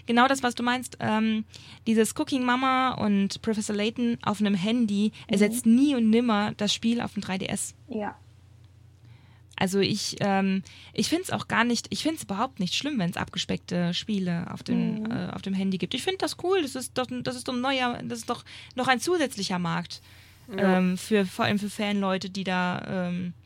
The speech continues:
Speaker 1: die nicht genug kriegen können davon.
Speaker 2: Ich glaub, wo viele, äh, die Kritik in ihren Augen sehen, ist eben, wenn man mal guckt, es gibt ja zum Beispiel auch die ganzen alten Final Fantasy Teile fürs Handy,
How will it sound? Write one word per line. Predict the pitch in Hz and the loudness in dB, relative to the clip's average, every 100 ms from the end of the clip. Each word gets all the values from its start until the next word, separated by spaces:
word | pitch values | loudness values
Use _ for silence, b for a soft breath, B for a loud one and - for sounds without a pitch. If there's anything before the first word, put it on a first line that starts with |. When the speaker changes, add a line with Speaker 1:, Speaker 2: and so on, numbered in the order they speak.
| 220 | 0
Speaker 1:
die | |
nicht | 214 202 | 2 2
genug | 233 320 | -4 -8
kriegen | - 165 160 | -8 -6 -6
können | - 175 | -8 -10
davon. | - | -10
Speaker 2:
Ich | - | -2
glaub, | 254 247 - | 0 0 2
wo | 247 240 | 2 2
viele, | - 254 320 320 285 269 - - | 2 2 6 6 6 2 -2 -4
äh, | 269 277 | 0 2
die | 240 240 | 2 2
Kritik | - 247 - - 294 - - - - - | 2 0 2 -4 -4 -12 -16 -20 -20 -16
in | - 247 | -4 -2
ihren | 262 254 | 0 -2
Augen | - 247 240 | -2 -2 -2
sehen, | 240 247 240 | 0 0 0
ist | 247 - | -6 -6
eben, | - 247 233 | 0 2 2
wenn | 220 | 2
man | 226 | 0
mal | 233 | -2
guckt, | - 247 - | -4 -10 -12
es | - | -6
gibt | 247 | -2
ja | 226 | -2
zum | - | -2
Beispiel | 214 214 | -6 -6
auch | |
die | 226 | -4
ganzen | 208 208 - | -4 -4 -6
alten | 202 214 | -4 -4
Final | - 208 | -4 -8
Fantasy | - 185 208 208 | -4 -4 0 -2
Teile | - 202 208 | -4 -10 -8
fürs | 226 - | -10 -6
Handy, | 226 240 262 | 0 2 2